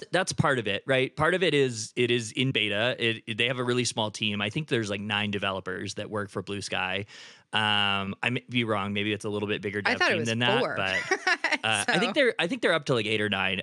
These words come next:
Speaker 1: I, I
Speaker 2: Okay.
Speaker 1: believe. Um, don't fact check me, or do fact check me and tell me, I don't know.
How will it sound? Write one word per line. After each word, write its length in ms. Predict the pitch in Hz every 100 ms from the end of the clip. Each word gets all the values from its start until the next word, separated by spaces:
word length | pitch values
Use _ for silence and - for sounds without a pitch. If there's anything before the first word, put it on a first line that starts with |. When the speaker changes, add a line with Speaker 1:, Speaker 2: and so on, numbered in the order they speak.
| -
Speaker 1:
I, 160 | 127 113 131
I 40 |
Speaker 2:
Okay. 80 | 131
Speaker 1:
believe. 340 | 120 98 85 - -
Um, 680 | 117 110 107 98 98 98 - _ _ -
don't 200 | 127 131
fact 200 | 120 101
check 200 | 107 90
me, 240 | 95 92 92 _
or 120 | 113
do 120 | 117
fact 220 | 110 98
check 160 | - 90
me 160 | 95 92
and 100 | 90
tell 140 | 95
me, 160 | 92 85
I 80 |
don't 140 | 95 92
know. 180 | 92